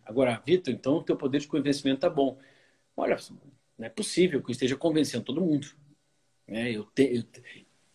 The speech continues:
e se eu traçar nível A pra todo mundo, só coisa que dizem que é só aquilo que é evidência, eu vou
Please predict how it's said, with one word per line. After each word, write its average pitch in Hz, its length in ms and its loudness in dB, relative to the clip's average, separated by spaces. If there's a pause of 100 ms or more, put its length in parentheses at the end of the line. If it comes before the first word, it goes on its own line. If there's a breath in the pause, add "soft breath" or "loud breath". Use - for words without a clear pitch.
(240)
e - 80 -4
se - 200 0
eu 202 120 8
traçar 147 520 -4
nível 127 340 0
A 120 100 -2
pra - 120 -14
todo 139 200 -8
mundo, 147 360 -4 (880)
só - 180 -4
coisa 139 360 -4
que - 260 -8 (260 loud breath)
dizem 139 320 -2
que 117 180 -2
é 113 120 0
só 151 240 2
aquilo 131 240 -8
que 123 100 -12
é 113 40 -4
evidência, 120 520 -6 (320 soft breath)
eu 311 120 2
vou 339 260 0